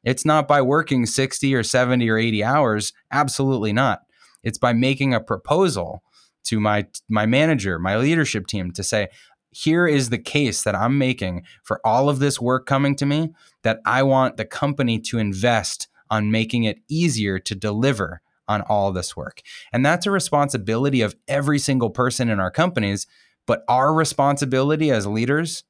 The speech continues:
as entrepreneurs, as managers, is to know, to make it okay for our people that they know that they can request the, that proposal,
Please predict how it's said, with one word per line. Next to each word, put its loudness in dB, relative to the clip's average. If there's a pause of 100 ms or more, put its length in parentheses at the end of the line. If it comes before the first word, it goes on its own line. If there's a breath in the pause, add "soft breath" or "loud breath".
(120)
as 0
entrepreneurs, 0
as -4
managers, 0 (320 soft breath)
is -2
to 0
know, 2 (320 soft breath)
to -2
make 2
it -2
okay 0
for -2
our -2
people -6 (300 loud breath)
that -6
they 2
know 2 (140)
that -2
they 0
can -2
request -2 (280)
the, 2
that 0
proposal, -8